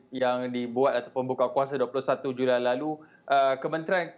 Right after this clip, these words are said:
Kewangan, M O F, juga memaklumkan bahawa kenyataan, uh, pra-bajet termasuk dokumen konsultasi rakyat mengenai tumpuan dasar akan diumumkan pada Ogos nanti. Selain itu juga,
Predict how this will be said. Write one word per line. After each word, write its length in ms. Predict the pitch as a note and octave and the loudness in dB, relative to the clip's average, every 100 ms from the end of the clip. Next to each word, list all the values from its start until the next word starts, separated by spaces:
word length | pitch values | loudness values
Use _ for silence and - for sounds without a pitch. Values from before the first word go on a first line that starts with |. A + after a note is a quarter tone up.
| _ - | _ -2
Kewangan, 640 | E3+ D#3 D#3 E3 F3+ C#3 | 0 2 2 0 0 -4
M 140 | C#3 D#3 | -2 -2
O 40 | |
F, 180 | D#3+ D3 | -2 -4
juga 400 | D3 E3 D#3 C#3+ | -2 2 2 2
memaklumkan 640 | C#3+ C#3+ C3+ C#3+ C#3 D3 | -2 0 0 -2 -2 0
bahawa 480 | B2+ C3 C3+ D3 C#3+ - _ - | 2 2 2 0 -4 -8 _ -8
kenyataan, 640 | C#3+ C#3 D#3 C#3 D3 C3+ C3 | -2 0 2 2 2 -2 -4
uh, 240 | C3 - | -6 -4
pra-bajet 720 | - E3+ D3+ - C#3+ C#3+ D3+ | 0 2 2 0 -2 0 -4
termasuk 320 | - C#3 C3+ C3+ | -2 -4 -2 -2
dokumen 480 | B2+ D3+ D3 D3 | -2 -2 0 0
konsultasi 560 | C3+ C3 C3 C#3 C3 C#3+ | 0 0 2 2 2 0
rakyat 480 | C3 B2+ C#3 D#3 C3 | 0 2 2 0 -2
mengenai 320 | C3+ C3 B2+ | -6 -4 -4
tumpuan 320 | B2+ C#3 C3+ | -4 0 4
dasar 480 | C3 C3 E3 D3 C#3+ | 4 4 4 4 4
akan 400 | C3 B2+ C3 B2+ | 0 0 -2 -2
diumumkan 480 | B2+ B2+ C3+ C#3+ C3+ | -6 -6 -4 -2 0
pada 160 | B2+ | 0
Ogos 320 | B2 B2+ C3+ C3+ | 0 2 0 0
nanti. 480 | C#3+ C#3 C#3 G#2+ - - - | -4 -2 -4 -4 -12 -20 -12
Selain 320 | - F#3+ B3+ | 0 2 2
itu 240 | B3 F#3 | 0 -4
juga, 400 | D#3 C#3+ F3 C#4+ | 0 2 2 0